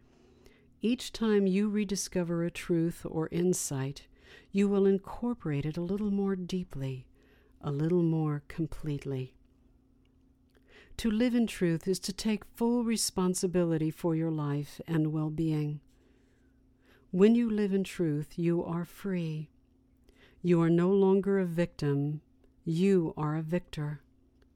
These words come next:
You no longer waste time and energy complaining and wishing things could be better. You take positive action where you can and accept the realities you cannot change.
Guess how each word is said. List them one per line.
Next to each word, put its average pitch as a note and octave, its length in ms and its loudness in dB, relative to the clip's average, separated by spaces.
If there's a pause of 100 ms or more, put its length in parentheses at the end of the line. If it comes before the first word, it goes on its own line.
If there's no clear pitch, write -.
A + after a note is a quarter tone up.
(200)
You G3+ 260 2
no G3+ 160 6
longer F#3 420 4
waste F3+ 640 -2
time C#3+ 540 -2
and D3+ 160 2
energy D#3 400 0
complaining D#3+ 880 0 (420)
and F3 180 6
wishing F3+ 380 2
things D#3 380 2
could D#3+ 180 -4
be D#3 120 0
better. D3+ 520 -6 (800)
You G#3 140 0
take G#3 400 -4
positive G#3+ 720 -2
action F3 440 -2
where F3 120 0
you F#3 180 0
can D3 640 -4 (400)
and F#3+ 180 4
accept A#3 540 -4
the G3+ 100 0
realities F3+ 920 0
you F#3 40 0
cannot F#3+ 520 0
change. C#3+ 640 -4